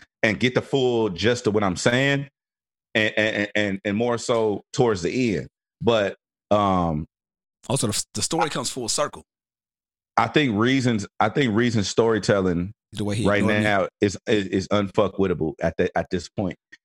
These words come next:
Speaker 1: And I think he's mastered the art of storytelling. I mean, even when you go back to, uh, Better Days,
Speaker 2: Mm-hmm.
Speaker 1: when you go back to Better Days, the story that he told about his cousin,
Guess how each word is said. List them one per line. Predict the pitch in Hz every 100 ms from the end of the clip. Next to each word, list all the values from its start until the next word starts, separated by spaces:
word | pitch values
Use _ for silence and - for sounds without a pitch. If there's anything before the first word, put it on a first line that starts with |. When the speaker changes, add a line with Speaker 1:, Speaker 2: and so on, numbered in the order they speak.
| _ -
Speaker 1:
And | 98 95 90 -
I | 95
think | 113 101
he's | 104 92
mastered | 107 107 110 98
the |
art | 92 98 87
of |
storytelling. | - 110 107 117 107 98
I |
mean, | 113 123
even | 147 151 127
when | 123
you | 113
go | 120
back | 117 110 -
to, | 117 101
uh, | 90 85 76 _ _ _ _ _ _ -
Better | 120 117
Days, | 110 127 85 71
Speaker 2:
Mm-hmm. | 87 90 90 _ _
Speaker 1:
when | 110 110
you |
go | 127
back | 123 117
to |
Better | 104 117 110
Days, | 127 123 104
the | -
story | 95 123 123 120
that | 113
he | 113
told | 131 113
about | 104 92
his | -
cousin, | - 151 113 95 92